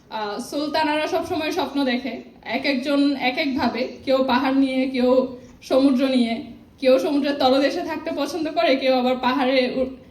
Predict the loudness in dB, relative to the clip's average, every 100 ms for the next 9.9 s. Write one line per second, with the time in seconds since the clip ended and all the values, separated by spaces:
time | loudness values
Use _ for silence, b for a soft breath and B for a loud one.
0 | -14 -8 -2 0 0 0 -2 -4 -4 -2
1 | -2 -2 -4 -4 -2 -4 -4 -4 -2 -4
2 | -4 -2 0 0 0 -2 -6 -10 B B
3 | -4 -2 2 2 2 0 0 0 0 0
4 | 0 0 -2 -2 0 0 0 0 0 -2
5 | 0 0 0 0 -2 -2 -2 -6 -4 -4
6 | -2 -2 0 0 0 0 2 0 2 2
7 | 2 2 -2 -2 -4 -6 -10 B B B
8 | -2 0 2 2 2 2 0 0 0 2
9 | 2 2 -2 -2 -2 -4 -4 -4 -2